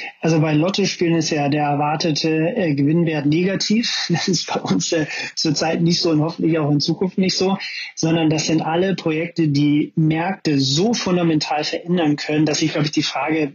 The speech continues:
oft auch gar nicht stellt, ob man dann auch dafür belohnt wird. Äh, ein Beispiel, ähm, bei den neuen Internetprotokollen, wenn die erfolgreich werden, bietet es sich an, protokollspezifische Kryptowährungen einzuführen, bei denen wir dann auch dabei sind, oder Dienstleistungen und, und Services.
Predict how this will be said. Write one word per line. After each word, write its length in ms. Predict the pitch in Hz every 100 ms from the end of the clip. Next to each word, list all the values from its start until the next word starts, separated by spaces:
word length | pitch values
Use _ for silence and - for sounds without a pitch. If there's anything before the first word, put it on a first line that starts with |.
| _ _ -
oft 220 | 165 -
auch 140 | 160
gar 180 | - 147
nicht 180 | 156 143
stellt, 300 | - 151 156
ob 160 | 151 156
man 160 | 143
dann 240 | 139 143 156
auch 320 | 165 156 -
dafür 420 | 151 139 - 147
belohnt 460 | 135 135 156 170 -
wird. 240 | 139 135 - - - - -
Äh, 80 | 160
ein 380 | 151 - 185
Beispiel, 720 | 180 151 165 - 180 180 180 -
ähm, 160 | 160
bei 100 | 147
den 140 | 139 139
neuen 300 | 156 165 160
Internetprotokollen, 1080 | 190 190 170 160 - 160 156 147 160 160 143
wenn 120 | 139
die 100 | 156
erfolgreich 600 | 139 - 170 190 160 -
werden, 340 | 160 160 165 151 - - -
bietet 280 | 160 160 160
es 180 | 170 156
sich 200 | 151 -
an, 200 | 160 160
protokollspezifische 1300 | 156 147 139 - 160 160 - 143 - 165 151 - 139
Kryptowährungen 880 | - 180 196 175 175 170 180 180 180
einzuführen, 720 | 165 175 - 170 - 180 160
bei 100 | 135
denen 220 | 151 151
wir 60 |
dann 200 | 143 143
auch 160 | 147 147
dabei 400 | 143 143 147 165
sind, 340 | 165 170 160
oder 160 | 160 143
Dienstleistungen 960 | 131 156 165 - 147 147 - 143 139 147
und, 240 | 156 143
und 200 | 160 139
Services. 760 | - 180 175 165 175 160 135